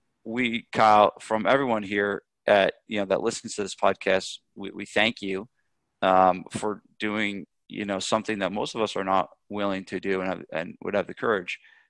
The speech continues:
you know, uh, to do. So, um, good work.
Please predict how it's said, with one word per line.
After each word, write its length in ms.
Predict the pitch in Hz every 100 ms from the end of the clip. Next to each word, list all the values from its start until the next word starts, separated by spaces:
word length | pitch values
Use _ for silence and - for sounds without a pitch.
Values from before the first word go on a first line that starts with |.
| _
you 100 | 95
know, 240 | 90 87 78 -
uh, 160 | 50 - -
to 100 | 87
do. 220 | 80 78
So, 400 | - 92 87 90 - - _ - -
um, 500 | 87 85 85 82 - _ _ _ _ _ _ _ _ _ _ _ _ _ _ _ _ -
good 140 | 104
work. 480 | 92 107 131 - -